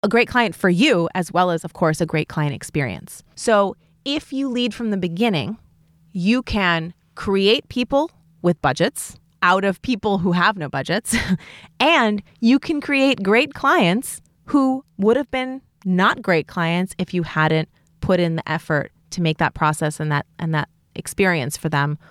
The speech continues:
one that turned them into great clients. This is all in your control, and I really want you to, to own it, because the day I started saying, "Every time a client goes out of bounds,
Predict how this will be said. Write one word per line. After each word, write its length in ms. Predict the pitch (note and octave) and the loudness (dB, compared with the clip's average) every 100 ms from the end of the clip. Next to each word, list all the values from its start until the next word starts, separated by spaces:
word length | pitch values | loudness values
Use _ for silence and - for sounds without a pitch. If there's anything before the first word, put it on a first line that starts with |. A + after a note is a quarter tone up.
| _ - | _ -6
one 420 | E3+ D#3+ D#3+ D#3 | 0 2 2 0
that 220 | D#3 - - | -6 -6 -10
turned 360 | - E3 D#3 | -2 0 0
them 140 | D3 C3+ | -2 -2
into 260 | C#3+ - | -4 -4
great 200 | C#3+ B2+ | -2 -4
clients. 500 | - F2 - - - _ G3+ | -4 -10 -10 -14 -18 _ -2
This 180 | A#3 | 0
is 140 | E4 A#3 - | 0 -4 0
all 300 | G3 G3+ A#3+ | 2 4 2
in 220 | - G3 | 0 -6
your 280 | E3+ E3+ E3+ | -2 -2 -2
control, 500 | - E3 - C#3+ - _ _ - | -2 -4 0 -2 -4 _ _ -2
and 120 | E3+ | 2
I 20 | |
really 600 | E3 E3 F3+ G#3+ A3+ A3+ G3+ | 4 4 4 4 4 2 0
want 240 | F#3 - | 0 0
you 100 | F3+ | -2
to, 160 | - D#3+ - _ _ _ | -2 -6 -6 _ _ _
to 140 | - - - | -4 -2 0
own 220 | G3 F#3 | 0 2
it, 140 | C#3 - _ _ _ _ _ - | -2 -6 _ _ _ _ _ -6
because 360 | G3 G3 E3+ - _ _ | 0 2 0 -8 _ _
the 100 | F#3 | -4
day 480 | E3 - G3 G#3+ B3+ - | -2 2 4 4 4 2
I 260 | F#3+ G3 A3+ | 2 2 0
started 440 | - F#3+ F#3 F3+ | 2 2 2 0
saying, 420 | - F3 E3 D#3 - | -2 -2 0 -2 0
"Every 340 | G3+ A#3 C#4 | 0 2 -2
time 320 | - G#3+ G3+ | 0 2 2
a 60 | F3 | 0
client 420 | - E3+ E3+ F3+ | 0 2 2 2
goes 140 | E3+ | 0
out 120 | E3 D#3+ | 2 2
of 60 | |
bounds, 480 | D3+ D3+ F#3+ B3 | 2 2 2 -2